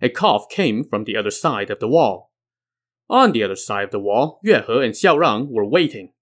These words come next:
Suddenly, they saw two ropes fly over the wall. They quickly tied these to the trees. Yanqing and Daizong then pulled the ropes taut, and a few minutes later, Yue He and Xiao Rang scaled over the wall along the ropes.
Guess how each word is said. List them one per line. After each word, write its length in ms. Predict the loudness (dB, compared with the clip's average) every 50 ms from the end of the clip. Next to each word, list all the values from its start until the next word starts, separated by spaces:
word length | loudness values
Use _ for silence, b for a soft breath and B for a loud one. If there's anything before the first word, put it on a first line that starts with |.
| _ _ _ _ _ _
Suddenly, 580 | -10 0 0 0 0 0 -6 -8 -10 -12 _ _ _
they 100 | -2 -2
saw 220 | 2 4 2 2 2
two 280 | 2 0 0 0 0
ropes 440 | 2 4 4 4 4 2 -2 -14 -20
fly 400 | _ _ -4 -2 0 0 0 0
over 280 | 2 0 0 2 2 0
the 80 | 0
wall. 440 | 2 2 0 0 0 -2 -4 -12 _ _ _ _
They 100 | -8 -8
quickly 440 | -8 0 0 0 0 0 -8 -10 -10
tied 360 | -10 -8 -2 -2 -2 -2 0
these 300 | 0 0 0 0 -4 -6
to 100 | -6 -6
the 80 | -6 -4
trees. 520 | -4 0 0 0 0 0 -8 -12 -16 _ _ _ _ _ _ 2
Yanqing 340 | 2 2 2 0 0 0 2
and 140 | 0 2
Daizong 480 | 2 4 2 4 4 2 2 2 2 0
then 160 | 0 -2 -2
pulled 320 | -4 -2 0 2 2 4 4
the 100 | 2 2
ropes 380 | 4 2 2 2 0 -6 -14
taut, 400 | -6 -4 -4 -4 -4 -6 -10 -16 _ _ _ _ -10
and 100 | -10 -10
a 60 | -12
few 260 | _ _ 2 2 2
minutes 400 | 4 4 4 4 2 0 -4 -2
later, 460 | 0 0 2 2 2 2 2 0 _ _ _
Yue 160 | _ 2 2
He 300 | 2 2 -2 0 0 0 0 -2
and 100 | -8 -8
Xiao 260 | -4 0 2 2 4
Rang 300 | 4 4 2 2 0 -6
scaled 540 | -8 -12 -4 0 2 4 4 4 2 0 -2 -2
over 240 | -2 -2 0 0 0
the 120 | 0 2
wall 340 | 2 2 2 2 0 -2 -4
along 360 | -6 -6 -6 -6 -8 -8 -6
the 100 | -6 -4
ropes. 460 | 0 2 2 2 2 -4 -12 -18 -20